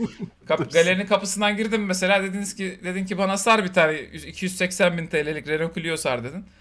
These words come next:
Speaker 2: Sarma daha doğrusu yani. "Burada dursun, ben bunu alıyorum." dedim. Hani fe-, sertifikası bende. "Bunu burada tutun, her gün yıkayın, bakımını yapın. Ben size garaj parasını da ödeyeceğim." Onu satarsın ondan sonra. Bir sene bekle, sat.
Speaker 1: Abi,
Speaker 2: Delilik lan.
Speaker 1: abi,
Speaker 2: Delilik,
Speaker 1: bir
Speaker 2: delilik
Speaker 1: şey,
Speaker 2: oğlum.
Speaker 1: bir tek,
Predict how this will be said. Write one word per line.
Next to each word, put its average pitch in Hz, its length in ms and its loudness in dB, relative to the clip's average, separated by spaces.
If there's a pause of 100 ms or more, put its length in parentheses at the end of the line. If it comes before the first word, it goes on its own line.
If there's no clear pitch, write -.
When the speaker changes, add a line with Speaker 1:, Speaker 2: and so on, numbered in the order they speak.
(280)
Speaker 2:
Sarma 196 400 6
daha 131 180 4
doğrusu 131 240 -6
yani. 123 140 -6
"Burada 208 260 4
dursun, 190 280 -2
ben 196 220 4
bunu 185 120 2
alıyorum." 190 340 0
dedim. 131 160 -8
Hani 143 120 -8
fe-, 151 200 -4
sertifikası 175 580 -2
bende. 202 340 0 (360)
"Bunu 220 200 0
burada 226 240 -2
tutun, 233 220 -8
her 226 160 2
gün 208 140 0
yıkayın, 214 380 0
bakımını 196 360 -2
yapın. 175 240 -6
Ben 160 120 0
size 175 200 -6 (320)
garaj 180 280 2
parasını 180 380 0
da 156 40 -2
ödeyeceğim." 135 360 -6 (480)
Onu 190 200 -2
satarsın 311 500 -4
ondan 185 180 -4
sonra. 170 200 -4 (440)
Bir 208 40 -2
sene 175 260 0
bekle, 180 260 2
sat. - 280 -4 (180)
Speaker 1:
Abi, 135 140 -2
Speaker 2:
Delilik 226 300 -4
lan. 226 100 -4
Speaker 1:
abi, 135 180 -2 (240)
Speaker 2:
Delilik, 143 360 -6
Speaker 1:
bir 113 100 -8
Speaker 2:
delilik 156 260 0
Speaker 1:
şey, 330 80 -4
Speaker 2:
oğlum. 135 240 -8
Speaker 1:
bir 196 100 -12
tek, 185 200 2